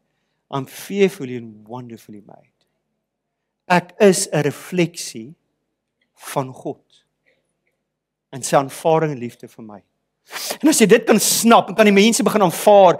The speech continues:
vir wie hulle is. Nou, hier is die moeilike ding. Miskien moet ek eers 'n skrifversie of twee lees voor ek by die moeilike ding kom. Hoor hierso, elkeen wat die Vader aan my gegee het, sal na my toe kom en ek sal die persoon wat,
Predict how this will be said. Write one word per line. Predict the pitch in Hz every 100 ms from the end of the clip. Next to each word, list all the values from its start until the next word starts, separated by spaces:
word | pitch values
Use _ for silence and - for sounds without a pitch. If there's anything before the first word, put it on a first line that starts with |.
| - _
vir | 196 156
wie | 143 170
hulle | 165 160 135
is. | 120 - - _ _ _ _ - - - -
Nou, | 214 233
hier | 190
is | 220
die | 269
moeilike | 240 220
ding. | 190 135 - _ _ _ _ _ -
Miskien | 160 254
moet | 240 240
ek | 240
eers |
'n | 233
skrifversie | - 233 226 220 208
of | 190
twee | 226
lees | 214 202
voor | 185
ek | 185
by | 185
die |
moeilike | 175 180 175
ding | 165
kom. | 160 156
Hoor | 254
hierso, | 262 180 160 - -
elkeen | - 294 - 285
wat | 247
die | 226
Vader | - 262 269 240
aan | 214
my | 214
gegee | 196 - 214
het, | 208
sal | - 196
na | 175
my | 190
toe | 226 254
kom | 156 151 151 - -
en | - 208
ek | - 277 285
sal | - - - 254 254 254
die | 208
persoon | - 208 - 220 226 220 214 - - 139 139
wat, | 214 233 247